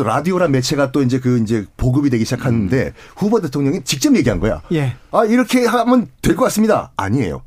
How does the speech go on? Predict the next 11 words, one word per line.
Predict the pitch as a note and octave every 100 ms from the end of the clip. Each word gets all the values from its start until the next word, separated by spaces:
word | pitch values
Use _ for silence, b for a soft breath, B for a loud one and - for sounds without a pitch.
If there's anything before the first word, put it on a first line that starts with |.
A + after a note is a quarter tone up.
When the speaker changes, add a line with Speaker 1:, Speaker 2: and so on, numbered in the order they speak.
| -
Speaker 1:
"아, |
저렇게 | - G#3 A3
할까요?" | A#3 A#3 B3 B3
"아니에요." | - C3 F3 F#2+ - B B
그러다 | - F3+ G3+
보니까 | E3 C#3+ F#3+ A2
여론이 | G#2+ D3 F#3 G3
굉장히 | - F#3 D#4 B3+
안 | B2
좋아졌거든요. | G#2+ F#2 F2+ D#3+
Speaker 2:
네. | D3+ D#3